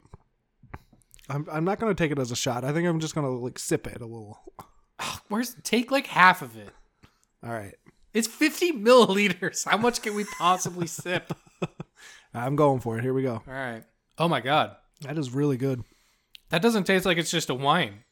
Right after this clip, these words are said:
Speaker 2: Like, that just,
Speaker 1: No.
Speaker 2: that, like, if you serve that, like, in a martini glass, it's like, is that some kind of Cosmo or something?
Speaker 1: Oh my God, that's really good.
Speaker 2: It's basically just like the syrup that comes out of a peach can.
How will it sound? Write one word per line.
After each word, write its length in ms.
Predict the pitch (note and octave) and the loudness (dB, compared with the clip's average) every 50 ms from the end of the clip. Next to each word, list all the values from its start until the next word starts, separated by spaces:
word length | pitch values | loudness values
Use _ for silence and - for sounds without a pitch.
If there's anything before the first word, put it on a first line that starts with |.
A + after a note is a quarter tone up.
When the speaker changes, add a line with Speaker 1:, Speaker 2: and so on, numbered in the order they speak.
| _ | _
Speaker 2:
Like, 180 | F3+ D#3+ D#3 - | 0 0 2 6
that 180 | D#3 E3 F3 D#3+ | 6 6 6 4
just, 200 | F#3 G3 - - | 0 -2 -2 -4
Speaker 1:
No. 400 | C3+ C#3+ D#3 E3 E3 C#3+ B2+ A2 - _ _ _ _ - | -4 0 0 2 2 0 -2 -6 -10 _ _ _ _ -6
Speaker 2:
that, 180 | E3 F3 - F3 | -6 -6 -2 -2
like, 160 | F3+ F3 F#3+ | -2 0 0
if 140 | F3+ E3 E3 | -2 0 0
you 140 | E3+ F#3 | 0 0
serve 340 | F#3 - - G3+ G3 G3 F3 | 0 0 2 2 2 2 4
that, 220 | F3+ F3+ E3+ E3+ D#3 | 6 6 6 6 4
like, 160 | D#3+ E3 E3 | 2 2 2
in 60 | E3 | 0
a 40 | D3+ | 0
martini 420 | D3 D3 D3 C#3 - D#3 D#3+ E3+ D#3 | 2 2 0 0 0 -2 -2 0 0
glass, 360 | C#3+ C3 B2+ B2+ B2+ - - | 2 2 2 2 0 -2 -6
it's 100 | - - | -6 -4
like, 220 | C3+ B2+ A#2+ - _ _ _ _ _ _ _ _ _ _ _ _ _ _ _ | -2 -4 -4 -4 _ _ _ _ _ _ _ _ _ _ _ _ _ _ _
is 80 | E3 C#3+ | -4 -2
that 140 | E3 E3 - | -2 0 0
some 140 | F3+ F3 E3 | 0 0 2
kind 180 | F#3+ F#3 D#3+ | 2 2 2
of 60 | C#3 | 0
Cosmo 420 | - - A#2 A#2 C3 B2+ C3+ D#3 E3 | 0 -2 -2 -2 -2 -2 -2 -2 -2
or 120 | D#3+ D#3+ | -2 -2
something? 440 | D#3 - E3 E3+ F3 - F#3+ F#3 F#3 - _ _ _ _ _ _ _ _ _ _ _ _ _ E3 | -2 -2 -4 -4 -2 -4 -6 -6 -8 -10 _ _ _ _ _ _ _ _ _ _ _ _ _ -8
Speaker 1:
Oh 40 | E3 | -4
my 120 | E3+ D3+ | -4 -4
God, 280 | A#2 - D#3+ D3 D3 C3+ | -4 -4 -2 -2 -2 -2
that's 140 | D3+ E3 - | -2 -4 -6
really 300 | A#2 B2 C#3+ D#3 D3 C3 | -4 -2 -2 0 0 0
good. 300 | B2 D3+ D#3+ D3+ C3 - - | 0 0 0 0 0 -2 -4
Speaker 2:
It's 160 | A3 A3 - | -6 -6 0
basically 400 | - G3+ A#3+ B3 - - C#4 C4+ | 2 4 4 4 2 0 0 0
just 240 | A#3+ - B3 A3+ - | 2 2 0 2 4
like 160 | A#3 G#3+ - - | 4 2 4 2
the 100 | E3 - | 0 0
syrup 400 | - - - F#3+ G3+ F#3+ F#3 - | 0 0 0 2 0 0 0 -2
that 120 | D3 - | -2 -2
comes 220 | - D#3 D#3 D3 | -2 -2 0 0
out 100 | D#3+ D#3+ | 2 2
of 80 | D#3 C3+ | 2 0
a 60 | B2 | -2
peach 340 | - - D#3 F3 F3 - - | -4 -2 -2 -2 -2 -4 -8
can. 280 | - G#2+ G2+ F#2+ F#2+ | -10 -12 -16 -16 -18